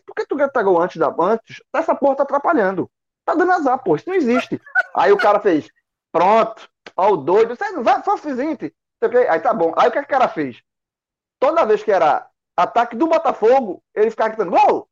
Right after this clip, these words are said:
Pra dar, já que ele é, gol! Aí, <laughs> gol! Aí ficou o Botafogo pressionando o Náutico e a torcida do Náutico na, na parte do restaurante,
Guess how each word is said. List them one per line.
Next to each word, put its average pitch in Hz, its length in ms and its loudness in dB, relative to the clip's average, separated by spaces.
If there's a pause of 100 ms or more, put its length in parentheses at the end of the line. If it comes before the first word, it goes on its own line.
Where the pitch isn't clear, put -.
Pra 196 140 0
dar, 196 240 2
já 165 120 0
que 175 120 -8
ele 165 100 2
é, 151 100 2 (480)
gol! 359 320 0
Aí, 453 300 -2
<laughs> - 420 -12
gol! - 320 2 (320)
Aí - 160 0
ficou - 220 -4
o 226 40 0
Botafogo 226 300 -2
pressionando 226 440 -4
o - 20 -2
Náutico 214 280 -2
e 269 40 0
a 262 80 0
torcida 220 340 -2
do 165 160 -6
Náutico 151 300 0
na, 165 220 2
na 160 160 0
parte 160 180 2
do 160 60 2
restaurante, 170 260 0